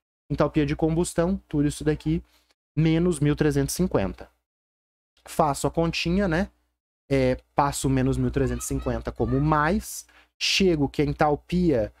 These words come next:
de formação do etanol é menos duzentos e sessenta e seis quilojoule por mol, né?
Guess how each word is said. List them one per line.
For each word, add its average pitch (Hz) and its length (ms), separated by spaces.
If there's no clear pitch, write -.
de 156 80
formação 147 640
do 135 80
etanol 147 560
é 180 120
menos 143 500
duzentos 123 520
e 120 60
sessenta 147 500
e 160 60
seis 165 500
quilojoule 185 800
por 208 160
mol, 143 280
né? 127 220